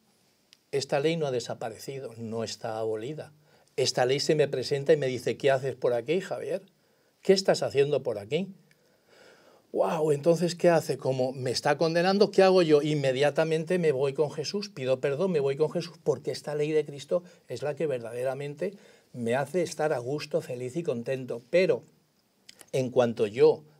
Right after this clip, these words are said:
me separe de Jesús, sí que aparece la ley. Esta ley no es que esté abolida,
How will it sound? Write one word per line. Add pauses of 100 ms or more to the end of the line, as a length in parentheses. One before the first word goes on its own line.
me
separe
de
Jesús, (400)
sí
que
aparece
la
ley. (280)
Esta
ley (400)
no
es
que
esté
abolida,